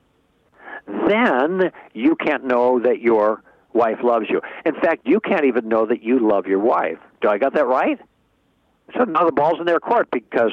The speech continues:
now I exposed the flaw. I exposed it using the taking the roof off tactic. But notice how Columbo's all woven in there. It's all questions. And, uh, is that right is the final question, tosses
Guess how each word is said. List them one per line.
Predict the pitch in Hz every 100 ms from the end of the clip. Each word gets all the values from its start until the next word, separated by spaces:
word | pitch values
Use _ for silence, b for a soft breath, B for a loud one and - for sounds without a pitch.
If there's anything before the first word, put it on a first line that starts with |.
| -
now | 113 120 120
I | 117 113
exposed | 107 - - - - 135 175 -
the | 220
flaw. | - 170 98 95 160 - b b b _ b b _ _
I | -
exposed | 110 98 - 165 156 -
it | 131
using | 110 131 156 190 175
the |
taking | 156 151 147 160
the | 143
roof | 123 131
off | 139 113 -
tactic. | - 143 - - 82 B B B
But | -
notice | 117 156 220 185
how | 185
Columbo's | 196 165 180 208 208 135
all | 131 131
woven | 127 135 160
in | 202 233
there. | 110 71 -
It's | -
all | 92 -
questions. | - 170 - - 92 - B B B B
And, | 127 117
uh, | 113
is | 123 92
that | 92 160 120
right | 139 190 226 185 - -
is | 110
the | 110
final | 120 117 113
question, | 123 107 - 107
tosses | - 147 156 139 185